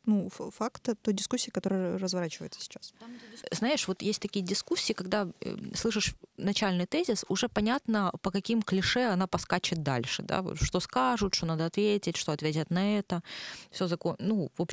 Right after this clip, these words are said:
Speaker 2: сто процентов уже п-, понятно, о чем это будет, да. Но, к сожалению, эти дискуссии нужно вести.
Speaker 1: Да.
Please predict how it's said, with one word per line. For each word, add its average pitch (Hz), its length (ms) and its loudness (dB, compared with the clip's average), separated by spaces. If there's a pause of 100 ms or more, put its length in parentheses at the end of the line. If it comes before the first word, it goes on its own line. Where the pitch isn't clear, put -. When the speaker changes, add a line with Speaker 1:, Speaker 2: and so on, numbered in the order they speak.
(120)
Speaker 2:
сто - 240 2
процентов 131 460 0
уже 143 160 -4
п-, - 240 -10
понятно, 165 420 -2
о 156 40 -2
чем 165 220 -2
это 185 180 -2
будет, 233 340 -2
да. 220 160 -2 (920)
Но, 220 120 2
к - 80 -4
сожалению, 233 520 2
эти - 140 -4
дискуссии 196 540 0
нужно 175 320 0
вести. - 400 -6 (320)
Speaker 1:
Да. 185 160 0